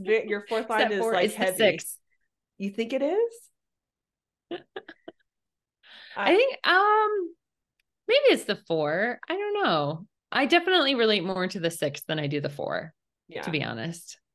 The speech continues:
Speaker 1: Yeah. The six is
Speaker 2: Yeah.
Speaker 1: a, is a hard, was a hard one for me to get on board with 'cause it felt like a lot of responsibility. Like, I didn't wanna
Speaker 2: Oh.
Speaker 1: be responsible t-, to be everybody's role model. That felt like a big burden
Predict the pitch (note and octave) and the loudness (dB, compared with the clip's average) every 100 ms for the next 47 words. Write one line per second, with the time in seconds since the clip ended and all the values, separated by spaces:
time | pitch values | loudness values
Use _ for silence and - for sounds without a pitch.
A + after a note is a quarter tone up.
0 | _ - - - A#3 G#4+ A#4 C5 - - | _ -20 -8 -4 0 0 2 2 2 0
1 | - - A3 A3 G#3+ A3 - G#3+ G#3+ G#3 | -4 -4 0 2 2 2 0 -2 -2 -2
2 | G3 G3 G3+ F3+ F3 F3+ F3 E3+ _ _ | -2 -6 -6 -8 -6 -6 -6 -10 _ _
3 | _ _ _ - F3 - F#3 E3+ F3 E3+ | _ _ _ -12 -12 -6 -2 -2 -2 -4
4 | F3 F#3+ G#3+ F3 - G3 E3+ - F#3 F3 | -4 -4 -2 -4 -4 -8 -8 -4 -4 -2
5 | F3 E3+ E3 E3 D#3 - D3+ D#3 - D#3 | -4 -4 -4 -4 -8 -10 -12 -12 -10 -8
6 | D#3+ - - - _ _ _ _ _ _ | -8 -10 -14 -18 _ _ _ _ _ _
7 | _ _ _ _ _ - F#3 F3 G3 G#3+ | _ _ _ _ _ -10 -4 0 0 0
8 | G3 F#3+ G#3 F#3+ E3 E3+ D#3+ E3 F#3 F3 | 0 0 -2 -2 -4 -4 -6 -6 -6 0
9 | E3 D#3+ D#3+ - - - E3 E3 D#3+ D#3+ | 2 2 -2 -8 -20 -14 -12 -6 -4 -4
10 | D#3+ D3+ C#3+ C#3 D3 D#3+ E3 G3 B3+ A#3+ | -6 -8 -6 -6 -6 -4 -4 -2 -4 -6
11 | _ _ F3+ F3 - F#3+ - E3+ E3 C#3+ | _ _ -2 -2 0 -2 -2 -6 -6 -8
12 | C#3+ - - D#3 D3+ D#3 D#3+ F#3+ B3 D4 | -8 -8 -8 -8 -6 -6 -4 -4 -6 -8